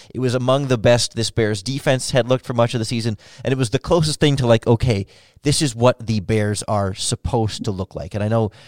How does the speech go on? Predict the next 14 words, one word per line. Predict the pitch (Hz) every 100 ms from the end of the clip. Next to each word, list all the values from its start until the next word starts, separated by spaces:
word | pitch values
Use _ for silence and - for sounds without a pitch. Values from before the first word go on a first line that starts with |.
| - -
the |
Panthers | - 147 147 139
were | 123
able | 123 120 110
to |
beat | 104 120 -
the |
Buccaneers | 107 113 117 113 110
earlier | 131 120
in | 104
the |
season, | 104 117 110
so | -
it | 110 104